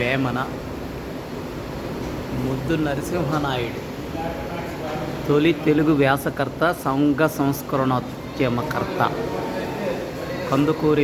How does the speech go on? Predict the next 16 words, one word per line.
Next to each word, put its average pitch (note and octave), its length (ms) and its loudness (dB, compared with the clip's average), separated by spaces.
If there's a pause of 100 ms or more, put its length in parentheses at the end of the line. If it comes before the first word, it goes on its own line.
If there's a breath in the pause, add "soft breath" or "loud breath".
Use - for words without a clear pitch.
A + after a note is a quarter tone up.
వీరేశలింగం C3 800 0 (880)
తెలుసు C3+ 320 0
కదా B2 220 4
అందరికీ. A#2+ 360 -2 (380)
గురజాడ C3 420 2 (120)
అప్పారావు B2 500 0
తెలుసు, B2 320 -4 (1600)
గిడుగు C#3+ 400 2
వెంకట C3+ 380 0 (120)
రామ్మూర్తి B2+ 560 2 (380)
ఈయన B2 240 -4
కూడా C#3 240 0
తెలుసు, A#2+ 240 -4 (1400)
చిలకలమర్తి D#3 960 0
లక్ష్మీ D#3+ 420 4
నరసింహం B2 540 2